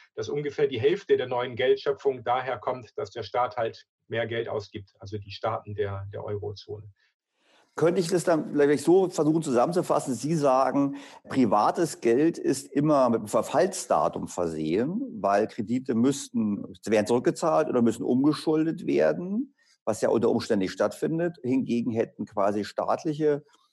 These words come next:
Speaker 2: Schulden oder staatliches Geld halt kein Verfallsdatum, weil der Staat seine Schulden nie bezahlt.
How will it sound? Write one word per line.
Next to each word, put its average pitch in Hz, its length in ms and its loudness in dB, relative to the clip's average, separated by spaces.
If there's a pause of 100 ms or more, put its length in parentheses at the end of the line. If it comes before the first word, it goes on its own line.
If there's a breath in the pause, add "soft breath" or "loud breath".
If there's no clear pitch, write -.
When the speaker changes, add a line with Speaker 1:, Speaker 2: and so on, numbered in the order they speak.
(160 soft breath)
Speaker 2:
Schulden 151 440 4
oder 110 160 2
staatliches 117 520 -2
Geld 123 160 0
halt 123 140 0
kein 117 160 -2
Verfallsdatum, 120 840 -2
weil 110 120 2
der 104 100 0
Staat 104 440 -2
seine 117 160 -4
Schulden 120 340 -2
nie 113 80 0
bezahlt. - 480 -8